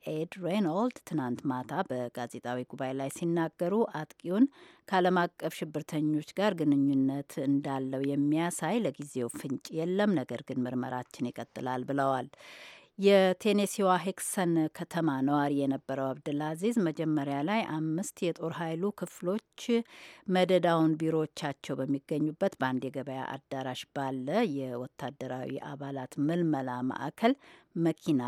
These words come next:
ላይ ሆኖ ተኩስ እንደከፈተ ነው የተነገረው። ሃያ አምስት ወይም ሠላሳ ጥይት ተኩሶ ሲያበቃ አንድ የምልመላ መኮንን እግሩ ላይ አቁስሎት መታከሙን የዩናይትድ ስቴትስ የመከላከያ ሚኒስቴር ገልጿል። ከዚያ በመቀጠል ታጣቂው አስር ኪሎ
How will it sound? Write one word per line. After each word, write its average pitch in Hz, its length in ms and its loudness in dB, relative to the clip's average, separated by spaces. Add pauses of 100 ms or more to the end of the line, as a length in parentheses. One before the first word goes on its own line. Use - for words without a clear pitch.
ላይ 131 200 -4
ሆኖ 190 400 0
ተኩስ - 340 -10
እንደከፈተ 123 640 -8
ነው 139 140 2
የተነገረው። 135 640 -4 (280)
ሃያ 151 180 -2
አምስት 131 400 -2
ወይም 139 220 0
ሠላሳ 131 420 -6 (120)
ጥይት 139 360 -8
ተኩሶ - 460 -10
ሲያበቃ 131 420 -6 (220)
አንድ 135 340 -2
የምልመላ 135 560 -6
መኮንን 190 480 4 (420)
እግሩ 175 260 0
ላይ 120 220 -4
አቁስሎት 151 500 -4 (720)
መታከሙን 165 760 0
የዩናይትድ 131 560 0
ስቴትስ - 380 -4
የመከላከያ 127 920 -4
ሚኒስቴር 123 460 -6
ገልጿል። 131 460 -8
ከዚያ 156 380 -4
በመቀጠል 131 640 0
ታጣቂው 143 640 -4
አስር - 380 -6
ኪሎ 131 200 -8